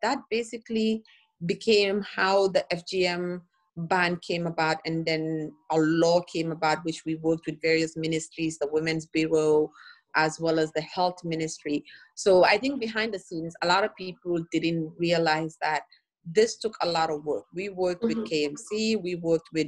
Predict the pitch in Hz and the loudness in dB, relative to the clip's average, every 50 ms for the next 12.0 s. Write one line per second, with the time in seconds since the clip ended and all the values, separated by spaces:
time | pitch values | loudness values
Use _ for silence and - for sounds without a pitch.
0 | 156 - - 147 143 147 151 151 - 165 160 160 160 160 - - - - - - | -4 -4 -2 -2 -2 -2 -4 -6 -6 -4 -2 -2 -2 -4 -6 -14 -18 -18 -14 -8
1 | - 220 202 208 220 220 - - 202 196 196 196 180 180 165 165 160 165 165 156 | -2 0 0 0 0 -2 0 0 2 4 4 2 2 0 -2 -2 0 0 -2 -2
2 | - - - - 147 - - 180 185 202 196 - 185 185 190 185 185 - - 185 | -2 -4 -8 -8 -8 -4 0 2 2 2 2 -2 -4 -4 -4 -4 -6 -6 -4 -2
3 | 180 180 180 _ - - - - - - 147 165 180 170 170 208 196 190 - 208 | -2 -2 -2 _ -18 -20 -20 -18 -10 -4 -2 0 0 0 2 2 2 2 2 0
4 | 185 180 185 180 180 175 - - 180 170 160 147 - 160 160 - - 180 170 - | 0 0 0 0 -2 -2 -2 -2 -2 0 0 0 -2 -2 -2 -2 -6 -10 -8 -6
5 | 175 170 170 170 170 - - 170 - 160 170 - 156 156 - - 170 170 170 170 | -6 -4 -4 -6 -8 -6 -4 -2 -2 -2 0 -2 -2 -2 -2 -2 2 2 2 2
6 | 165 165 165 _ _ _ _ _ _ - 185 170 175 185 180 165 160 156 - - | 2 0 -4 _ _ _ _ _ _ -6 -6 -2 0 2 4 4 4 2 0 -2
7 | 160 156 156 156 156 156 156 160 160 160 170 170 170 170 170 170 165 165 165 165 | -2 0 2 2 0 0 -2 -2 -2 -2 0 0 0 0 0 2 4 4 4 2
8 | - - 180 175 170 - 175 175 170 165 160 160 160 160 156 151 147 160 156 156 | 0 -6 -12 -10 -8 -6 -4 -4 -2 -2 0 0 2 2 2 0 0 -2 -2 -2
9 | 151 156 156 156 - _ _ _ _ _ - 170 170 214 208 202 190 185 180 180 | -2 -4 -6 -8 -10 _ _ _ _ _ -6 -2 0 0 0 0 0 -2 0 0
10 | 180 170 175 180 175 170 - 170 165 160 - - 165 165 180 180 165 170 165 165 | -2 -2 -2 0 0 0 0 0 -4 -4 -6 -8 -8 -8 -6 -2 0 0 0 0
11 | - - 165 170 165 160 - - - 175 175 165 165 165 165 165 165 - 165 151 | -2 -8 -8 -4 -6 -6 -6 -8 -12 -6 -4 -2 -2 0 -2 -4 -2 0 -2 -2